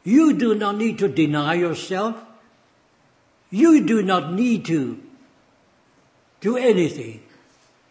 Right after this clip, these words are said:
As soon as you are saved, you will be taken on sedan chair and bring to heaven. That is a false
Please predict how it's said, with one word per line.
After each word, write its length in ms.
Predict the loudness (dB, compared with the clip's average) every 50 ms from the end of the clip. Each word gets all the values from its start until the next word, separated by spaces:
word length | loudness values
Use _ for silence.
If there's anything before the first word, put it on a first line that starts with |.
| _ _ -12
As 160 | -8 -8 -8 -8
soon 720 | -10 -14 -16 -18 -20 -20 -20 -14 -8 -4 -2 0 0 0
as 400 | 0 2 2 0 0 0 -2 -4
you 160 | -4 -2 -2
are 160 | 0 -2 -2
saved, 600 | -4 -2 -2 -2 -2 -2 -4 -6 -8 -14 -20 -20 -20 _ _ _ _ _ _ _ _ _ _ _ _ _ _ _ _ _ _ _ _ _ _ _ _ _ -12
you 380 | -8 -2 2 4 6 6 6
will 240 | 6 6 6 6 4
be 240 | 2 0 -4 -4 -4
taken 680 | -6 -6 -4 -2 -2 -2 -2 -4 -4 -4 -6 -8 -12 -18 -20 -20 -20 _ _ _ _ _ _ _ _ _ _ _ _ _ _ _ -6
on 220 | -4 -2 -2 -2 -2
sedan 500 | -2 -4 -4 0 0 0 0 0 -4 -4
chair 600 | -6 -6 -2 -2 -2 -2 -2 -4 -6 -10 -14 -18 -20 _ _ _ _ _ _ _ _ _ _ _
and 460 | -10 -8 -6 -6 -8 -8 -12 -16 -20 -14
bring 420 | -8 -6 -4 -4 -4 -6 -8 -10 -10
to 120 | -12 -12
heaven. 360 | -12 -12 -16 -20 -20 -20 -20 _ _ _ _ _ _ _ _ _ _ _ _ _ -20 _ _ _ _ _ _ _ _ _ _ _ _ _ -20 _ -20 -20 -20 -20 -20 -20 -20 -20 -20 -14 -6
That 260 | -2 -2 -2 -2 -4 -6
is 260 | -8 -8 -8 -8 -10
a 40 | -12
false 640 | -12 -14 -16 -8 -4 -4 -2 -2 -4 -6 -12 -18